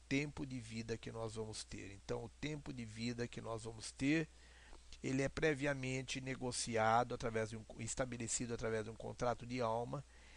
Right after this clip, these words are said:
e esse, essa energia, ela é a energia suficiente para esse período, ela é armazenada em,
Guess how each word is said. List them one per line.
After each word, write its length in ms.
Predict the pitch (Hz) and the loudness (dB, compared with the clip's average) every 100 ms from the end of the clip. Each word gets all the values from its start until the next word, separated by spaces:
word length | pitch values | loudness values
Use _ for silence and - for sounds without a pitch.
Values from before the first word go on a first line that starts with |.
| - - | -14 -4
e 360 | 139 135 131 | 2 6 6
esse, 1500 | 131 127 - - 139 127 123 120 117 113 113 113 113 107 107 107 - - - - - - - - - - - - - - - - - - - - | 4 2 0 0 2 2 4 2 0 0 -4 -4 -6 -6 -8 -14 -20 -20 -20 -20 -20 -20 -20 -18 -20 -20 -20 -20 -20 -20 -20 -20 -20 -20 -16 0
essa 280 | 139 135 143 | 2 4 2
energia, 680 | 139 151 113 110 110 127 143 - - - - - | 2 0 -2 -4 -2 -2 -4 -8 -20 -20 -20 -14
ela 640 | 226 123 127 127 127 127 127 | -2 2 4 6 6 6 4
é 560 | 117 117 117 123 127 - - - | 4 4 4 2 -2 -8 -16 -8
a 100 | 123 | -6
energia 340 | 120 113 113 | -4 -2 0
suficiente 680 | 113 147 - - 131 123 - | 0 -2 -4 -4 -4 -6 -6
para 200 | - 117 | -2 -2
esse 240 | 113 - | -2 -4
período, 580 | - 151 139 127 127 139 | -2 -2 0 -2 -4 0
ela 240 | 127 123 123 | 2 4 4
é 80 | |
armazenada 1040 | - 127 127 123 117 120 117 117 120 123 120 - - - - - - - | 2 0 -2 -2 0 -2 0 0 0 -2 -4 -12 -20 -20 -20 -20 -20 -12
em, 1080 | 208 127 123 123 123 120 120 120 117 117 - | -6 -4 -4 -4 -6 -6 -8 -10 -10 -10 -12